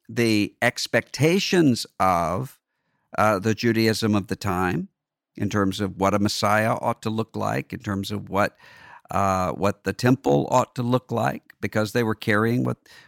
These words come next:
what, uh, they believed, and I believe is a revelation from God. They weren't conforming to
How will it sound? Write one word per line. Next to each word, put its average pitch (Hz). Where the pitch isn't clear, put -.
what, -
uh, 104
they 107
believed, 113
and 92
I 113
believe 123
is -
a 110
revelation 110
from 98
God. 104
They 131
weren't 127
conforming 127
to 131